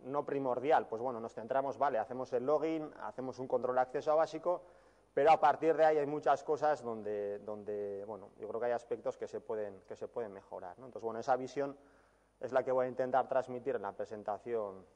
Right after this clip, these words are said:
de hoy. Bueno, aparte de mi experiencia laboral, soy fundador del proyecto Open Source junto con Gorka Vicente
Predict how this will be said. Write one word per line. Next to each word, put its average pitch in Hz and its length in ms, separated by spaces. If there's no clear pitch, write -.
de 101 200
hoy. 92 220
Bueno, 107 180
aparte 127 280
de 131 60
mi 135 40
experiencia 135 460
laboral, 147 440
soy 127 220
fundador 123 480
del 110 140
proyecto 120 400
Open 120 200
Source 214 340
junto 104 280
con 104 360
Gorka 113 280
Vicente 160 460